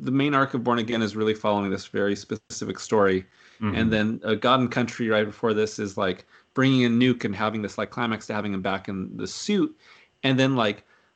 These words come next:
Speaker 1: that battle that leads up to is, like, I don't know, like, a quarter of the issue.
Speaker 2: Yeah.
Speaker 1: Um, and then we go, we just,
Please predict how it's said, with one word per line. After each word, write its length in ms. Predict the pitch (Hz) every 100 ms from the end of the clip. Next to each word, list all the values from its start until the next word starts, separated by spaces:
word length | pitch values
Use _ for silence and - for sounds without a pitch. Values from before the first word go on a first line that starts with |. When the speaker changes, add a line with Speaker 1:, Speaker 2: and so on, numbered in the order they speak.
| -
Speaker 1:
that 480 | 143 143 131 - 135
battle 320 | 175 240 262
that 220 | 180 135
leads 240 | 139 139
up 160 | 170 208
to 160 | - 165
is, 140 | 151
like, 300 | 120 101 101 - _ _ -
I 140 | -
don't 100 | 127
know, 180 | 92 85
like, 420 | 98 101 101 101 _ -
a 80 | -
quarter 460 | 127 - 165 175 175
of 160 | 160
the 180 | 151 -
issue. 480 | 151 - 165 165 175 - -
Speaker 2:
Yeah. 600 | 87 120 135 117 104 95
Speaker 1:
Um, 200 | 92 98
and 180 | 117 120
then 160 | 123 120
we 100 | 117
go, 320 | 120 110 92
we 140 | 90
just, 300 | 110 107 -